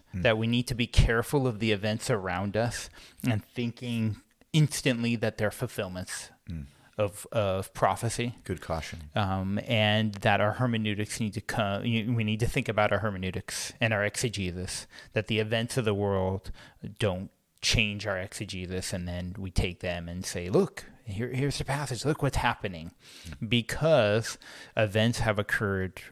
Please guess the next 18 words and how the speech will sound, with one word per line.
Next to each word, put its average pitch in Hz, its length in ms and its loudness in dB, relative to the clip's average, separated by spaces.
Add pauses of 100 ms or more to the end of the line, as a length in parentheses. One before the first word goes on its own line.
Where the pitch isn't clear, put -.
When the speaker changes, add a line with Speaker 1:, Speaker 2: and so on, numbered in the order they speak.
(360)
Speaker 2:
uh, 95 420 -2 (120)
many 107 400 0
different 110 480 -2 (120)
times 95 500 0
and 95 100 -2
many 101 180 2
different 127 300 -2
cycles, 135 720 2
and 95 80 -6
Speaker 1:
Mm-hmm. 92 140 -2
Speaker 2:
things 92 260 -4
happen. 107 500 0 (1080)
Secondly, 135 480 6
I 101 80 6
think - 300 -2
it's 113 180 0
limiting 113 640 0
our, 104 680 2